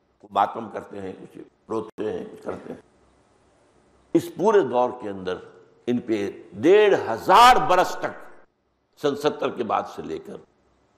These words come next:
انتہائی ذلت، مسکنت، ان سے شدید نفرت دنیا میں، خاص طور پہ یورپ کے اندر، شدید persecution، تشدد، نفرت ان سے۔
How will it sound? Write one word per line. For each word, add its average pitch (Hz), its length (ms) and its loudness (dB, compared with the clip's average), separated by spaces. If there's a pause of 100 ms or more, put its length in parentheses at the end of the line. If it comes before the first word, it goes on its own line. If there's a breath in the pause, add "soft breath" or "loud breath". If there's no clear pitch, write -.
انتہائی 131 880 0 (200)
ذلت، 139 640 -10
مسکنت، - 760 -10 (800)
ان 139 140 0
سے 131 180 -4
شدید 101 560 -2
نفرت - 360 -4
دنیا 220 260 -8
میں، - 180 -12 (280)
خاص 123 300 4
طور 190 120 -2
پہ - 100 -6
یورپ - 360 -2
کے - 60 -14
اندر، - 180 -16 (1080)
شدید 208 360 0
persecution، 202 760 -4 (380)
تشدد، - 720 -10
نفرت - 460 -2
ان - 80 -12
سے۔ - 160 -20